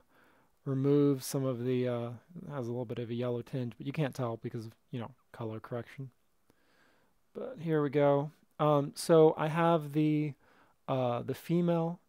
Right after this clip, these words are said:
in connected. And right now I'm heating up this whole connector because it's, there's a lot of metal there, so it takes a little while to heat up. And so you can see it's not even accepting any solder there.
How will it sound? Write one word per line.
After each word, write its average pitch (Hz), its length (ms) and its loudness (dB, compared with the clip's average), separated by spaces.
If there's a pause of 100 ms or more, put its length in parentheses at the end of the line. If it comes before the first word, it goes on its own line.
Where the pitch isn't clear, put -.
(100)
in 151 300 0
connected. 151 500 -2 (880)
And 135 80 -4
right 147 180 4
now 156 160 4
I'm 139 120 2
heating 156 260 4
up 135 100 -2
this - 140 -10
whole 143 140 2
connector 117 520 -8
because 120 260 -8
it's, - 280 -6
there's - 380 -14
a 139 60 0
lot 147 220 10
of 135 80 6
metal 127 240 2
there, 113 220 -6
so - 120 -10
it - 60 -10
takes 151 220 0
a 143 40 -2
little 131 140 0
while 123 240 -2
to 113 60 -10
heat 120 260 -8
up. - 300 -10 (1080)
And 120 360 -8
so - 140 -10
you 120 200 -4
can 190 160 -16
see - 180 -4
it's 120 180 -8
not 127 160 -4
even 113 180 -8
accepting 120 440 -6
any 117 140 -8
solder 117 400 -6
there. 117 240 -10